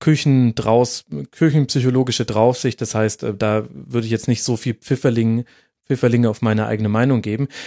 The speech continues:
Und dann hatte ich aber den Eindruck, gut, der hat es geschafft, da was hinzubekommen. Nämlich erstmal diese irre Unentschieden-Serie, die er aber ja unter anderem mit einer Aufholjagd beim F C Bayern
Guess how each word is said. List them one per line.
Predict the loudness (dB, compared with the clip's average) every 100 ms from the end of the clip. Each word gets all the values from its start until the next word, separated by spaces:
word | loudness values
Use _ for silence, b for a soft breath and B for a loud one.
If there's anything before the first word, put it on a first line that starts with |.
| B
Und | 0
dann | 2 2
hatte | 2
ich | 0
aber | 0
den | 0
Eindruck, | 0 0 0 -4 _ -4
gut, | -2 -2 -8
der | -6 -4
hat | -4 -4
es | -4
geschafft, | -2 0 -2 -2
da | 0 0 -2 _ _ -2
was | 0 2
hinzubekommen. | 0 0 -2 -2 -4 -2
Nämlich | -2 0
erstmal | 0 0 0
diese | -2 -4 -4 -6 -4
irre | -2 0 0 -2 _ _ _ 0
Unentschieden-Serie, | 2 2 0 -4 -2 0 2 2 0
die | 0 0
er | 0
aber | 0 0
ja | 0
unter | 0 -2 -2
anderem | -2 -2
mit | -2
einer | -4 -2
Aufholjagd | -2 -2 0 0 -2
beim | -2 -4
F | -4
C | -4
Bayern | 0 2 2